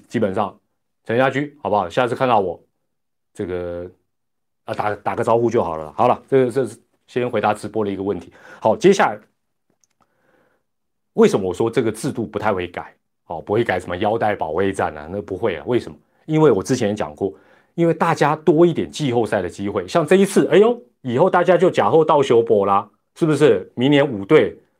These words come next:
有相关的机会，大家就会想，哦，之前已经有模范生为我们示范了，对不对？我们接下来，哎呀，没有想到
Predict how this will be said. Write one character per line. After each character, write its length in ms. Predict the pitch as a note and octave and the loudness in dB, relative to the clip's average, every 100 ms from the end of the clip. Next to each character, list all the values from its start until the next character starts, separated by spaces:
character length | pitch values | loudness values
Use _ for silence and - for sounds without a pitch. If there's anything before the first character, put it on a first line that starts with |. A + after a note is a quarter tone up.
| _ _ - | _ _ -6
有 120 | G#2+ | -2
相 200 | C#3+ C#3+ | -2 2
关 140 | D3+ | 2
的 80 | C#3 | 2
机 200 | A#2 C3 | -2 0
会， 200 | C#3+ A2+ | 2 4
大 140 | A2+ B2+ | 2 2
家 100 | C3 | 2
就 140 | C3 | 2
会 80 | B2+ | 0
想， 160 | A#2 | -2
哦， 400 | A2 C#3 C3+ E2 - _ _ _ _ _ | 0 2 2 0 -8 _ _ _ _ _
之 140 | D#3 | -4
前 200 | D3 A#2 | 0 0
已 40 | G#2 | 0
经 200 | C3+ C3+ | 2 4
有 140 | G2+ | 2
模 200 | F#2 A2 | 2 2
范 160 | B2+ B2 | 2 2
生 140 | B2 | 2
为 80 | A#2+ | 2
我 60 | F#2+ | 0
们 100 | F2 | -6
示 300 | - B2+ G#2 | -6 -6 0
范 240 | G#2+ E2 | 0 -2
了， 100 | D#2+ _ | -10 _
对 100 | D3+ | 0
不 80 | E3 | 6
对？ 220 | F3 A#2+ | 6 6
我 120 | F#2 | 0
们 300 | F#2 A#2+ B2+ - | -2 -4 -6 -4
接 160 | C3+ | 0
下 200 | C3 B2 | 2 2
来， 60 | G#2+ | 0
哎 120 | D3+ | 2
呀， 160 | D#3+ A2+ | 2 2
没 140 | C3+ | 2
有 100 | F3 | 0
想 180 | C#3+ A#2 | 0 0
到 240 | D3 B2+ | 0 0